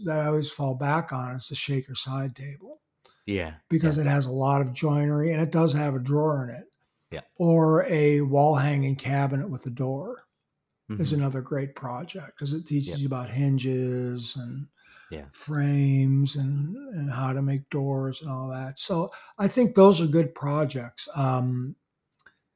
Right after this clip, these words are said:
Speaker 1: most of the stuff on YouTube, a lot of it, I'm gonna say ninety percent of it, is for entertainment value.
Speaker 2: Sure,
Speaker 1: And they
Speaker 2: yeah.
Speaker 1: don't really teach you much. There are
Speaker 2: Mm-hmm.
Speaker 1: some channels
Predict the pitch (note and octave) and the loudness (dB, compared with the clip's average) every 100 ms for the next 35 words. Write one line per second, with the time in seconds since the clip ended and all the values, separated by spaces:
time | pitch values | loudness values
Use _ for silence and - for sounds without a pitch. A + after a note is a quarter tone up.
0 | _ _ _ _ _ _ _ D3 D#3+ G3+ | _ _ _ _ _ _ _ 4 8 8
1 | - A3 G3+ - - F#3+ F3+ - F3+ D3 | 6 2 4 4 4 6 6 2 0 4
2 | C#3+ C#3+ D3 D3 D3 - A#2+ A2 A2 A#2 | 6 8 8 6 4 -4 -6 -6 -8 -10
3 | C#3 - _ _ _ _ _ _ _ D3+ | -14 -20 _ _ _ _ _ _ _ -2
4 | C#3+ D3+ D3 D3 C#3+ B2+ B2+ - C#3+ C#3 | 0 4 8 8 8 2 -4 -4 0 0
5 | C3+ C#3 C#3 C#3 D3 D3+ C#3+ B2+ - C#3 | 0 0 2 4 4 2 -2 -4 -2 0
6 | C3+ A#2+ B2 - - C3 - C#3+ D#3+ C#3+ | 0 -2 -8 -10 -6 -4 -4 -6 -2 0
7 | C3+ C3+ B2+ C3+ B2+ A#2+ C3+ B2 B2 D3 | 0 -2 0 2 0 -4 -6 -6 -6 -8
8 | G3 G3+ F#3+ _ _ _ _ _ - - | -12 -16 -20 _ _ _ _ _ -12 -4
9 | A2 D3+ C#3 C#3 E2+ D#2 D3 E3 D#3 D3+ | 0 2 2 2 0 2 4 2 0 2
10 | D3 C#3+ - - D3 C#3 - C#3 B2+ B2+ | 2 0 -6 -2 -2 -2 -2 0 0 -2
11 | B2 B2 A#2+ A#2+ - - - - _ - | -2 -2 -4 -8 -10 -10 -10 -18 _ -4
12 | C3+ C3+ C3 - - C#3 D3 D3 C#3+ C#3 | -2 0 0 0 0 2 2 0 0 0
13 | C3 C3 B2+ B2+ - | 0 -2 -4 -6 -6